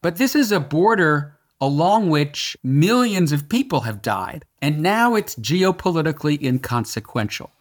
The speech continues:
And that's because the E U and nato working together have changed the world. They have moved us to a space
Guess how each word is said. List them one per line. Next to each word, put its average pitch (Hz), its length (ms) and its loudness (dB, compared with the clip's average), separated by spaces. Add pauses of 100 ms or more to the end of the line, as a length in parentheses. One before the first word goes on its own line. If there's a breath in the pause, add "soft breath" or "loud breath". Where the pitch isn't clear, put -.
And 147 160 0
that's 196 200 0
because 160 800 0 (280)
the 151 180 -2
E 170 200 0 (240)
U 160 180 2
and 143 180 2
nato 135 320 2
working 143 480 0
together 135 520 -2
have 143 180 -4
changed 131 480 0
the 151 80 -2
world. 165 400 0 (180)
They 135 300 0
have 151 420 0 (100)
moved 147 500 0
us 156 320 0
to 156 280 -4
a 135 120 -2
space - 800 -2